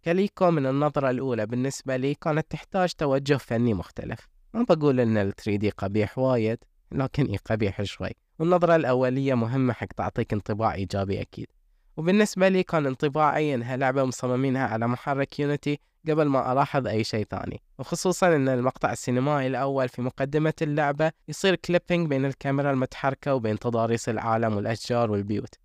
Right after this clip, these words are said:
حتى طريقة الانتقال في القوائم ما أحسها مضبوطة،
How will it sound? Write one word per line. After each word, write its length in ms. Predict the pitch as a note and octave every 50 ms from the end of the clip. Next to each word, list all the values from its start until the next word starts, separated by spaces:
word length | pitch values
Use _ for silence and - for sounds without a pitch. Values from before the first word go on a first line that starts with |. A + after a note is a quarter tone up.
| _ _ _
حتى 240 | _ - F3+ - G3
طريقة 380 | - F3 D#3 D#3+ D#3+ - D3 - -
الانتقال 560 | C3 A2+ A2+ A2+ - - C3 - - A#2+ A2+
في 100 | - -
القوائم 720 | G#2+ G#2 - - A2+ A2 A#2 A#2+ B2 B2 B2 B2 B2+ - -
ما 80 | D3+ D#3
أحسها 420 | - - - C3 A#2+ - - A2+
مضبوطة، 560 | G2+ G2 F#2+ G2 G2 F#2+ - - - G#2 G#2+